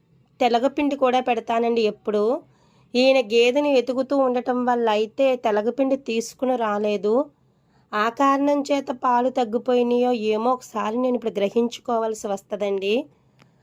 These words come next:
అందుకే ఇప్పుడు తెలగపిండి తర్వాత ఏమో పెడుతూ ఇంజెక్షన్ కోర్స్ and కాల్షియం మినరల్ మిక్సర్ అయితే ఇస్తూ ఉన్నానండి. ఈ వీడియో చూసిన ప్రతి ఒక్కరికి ధన్యవాదాలండి.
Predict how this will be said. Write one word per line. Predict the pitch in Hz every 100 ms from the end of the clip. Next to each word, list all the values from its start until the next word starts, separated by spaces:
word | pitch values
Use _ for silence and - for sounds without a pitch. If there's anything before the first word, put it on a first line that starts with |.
| _ -
అందుకే | 220 240 277 302 311
ఇప్పుడు | 285 262 254
తెలగపిండి | 214 214 233 247 247 262 311 277
తర్వాత | 233 220 214 208 220
ఏమో | 208 208 202 196
పెడుతూ | 214 202 208 330 466 _ _ _ _ _ _ _ _ _
ఇంజెక్షన్ | 240 233 262 - 285 269
కోర్స్ | 254 233 233 -
and | 294 285
కాల్షియం | 233 220 226 285 277
మినరల్ | 233 226 233 240
మిక్సర్ | 233 - 247
అయితే | 208 214 247
ఇస్తూ | 220 - - 247
ఉన్నానండి. | 220 208 208 208 190 190 220 339 - _ _ _ _ - - _ _ _ _ - - - - - - - - - - - - - -
ఈ | 233 247
వీడియో | 220 220 269 285 -
చూసిన | 277 - 277
ప్రతి | 247 233 247
ఒక్కరికి | 254 - 254 254 277
ధన్యవాదాలండి. | 220 214 226 233 226 220 214 208 202 214